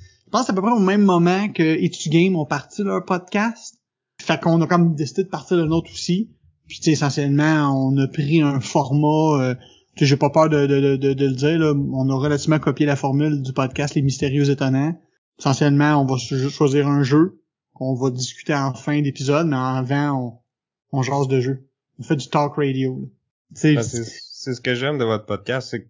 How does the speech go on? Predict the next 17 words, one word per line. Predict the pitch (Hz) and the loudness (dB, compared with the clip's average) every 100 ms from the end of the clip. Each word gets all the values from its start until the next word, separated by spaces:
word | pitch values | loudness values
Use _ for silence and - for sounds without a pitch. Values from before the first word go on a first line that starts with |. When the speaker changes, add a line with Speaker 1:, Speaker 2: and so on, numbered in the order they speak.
| - | -4
Speaker 2:
t'as | 101 | 0
l'impression | 101 101 110 95 117 120 | 0 -2 -4 -2 0 2
d'être | 113 101 _ | 2 -2 _
autour | - 98 107 | -10 -4 -2
d'une | 101 98 | 0 -2
table | 98 107 110 | 2 2 4
avec | 98 95 | 2 2
des | 98 | -2
amis | 92 95 98 104 101 | 0 0 -2 -4 -6
qui | 104 | -6
jasent, | 95 87 87 92 95 - _ _ | -2 -2 -2 -6 -14 -20 _ _
puis | 98 - | -18 -10
toi | 95 | -8
t'es | 95 92 | -2 0
là | 92 | 0
puis | 92 | -2
t'écoutes. | - 90 85 - | -12 -12 -12 -16